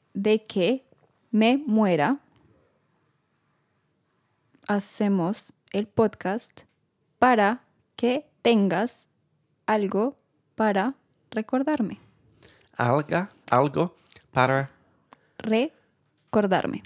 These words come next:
Speaker 2: recordarme.
Speaker 1: Mm-hmm.
Speaker 2: It's beautiful.
Speaker 1: Sure. <laughs>
Speaker 2: But maybe every time you listen to it, you're like, "Actually, I'm quite glad he's gone." He's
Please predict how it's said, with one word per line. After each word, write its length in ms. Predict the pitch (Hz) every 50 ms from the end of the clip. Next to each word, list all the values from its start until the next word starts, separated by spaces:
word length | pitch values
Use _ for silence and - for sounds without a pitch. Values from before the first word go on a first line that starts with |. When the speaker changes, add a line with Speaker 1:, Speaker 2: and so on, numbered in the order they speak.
| - - -
Speaker 2:
recordarme. 760 | - - 123 123 - - 131 127 123 120 113 104 104 110 110 - _ _
Speaker 1:
Mm-hmm. 220 | - 220 220 - 339 392 - _ _ _ _ _ _ _
Speaker 2:
It's 100 | - -
beautiful. 400 | - - - - 170 - - 113 - - - - _ _ _ _
Speaker 1:
Sure. 300 | - - - 320 262 196 - _ _ _ _ _
<laughs> 100 | - - - 415 - - 494 508 554 539 554 571 571 - 587 605 571 - - - - - - - - - 508 - - - - - _ _ _ _ _ _ _ _ _ _ _ _ _ _ _ - _ _ - - - - - - 508 - - _ - - - _ - - - - -
Speaker 2:
But 140 | 139 - 147
maybe 360 | 147 147 135 117 113 110 80
every 180 | 135 135 135 143
time 160 | - 147 131
you 60 | 123
listen 260 | 123 127 - - 117 101
to 140 | - 104 98
it, 100 | 82 -
you're 80 | 104 110
like, 100 | 98 -
"Actually, 260 | - - - - 104
I'm 60 | 110
quite 160 | - 113 -
glad 180 | - 104 95 -
he's 120 | 101 101
gone." 300 | - - 98 110 104 104 - - - - - - - - _ _ _ - _ _ _ _ -
He's 100 | -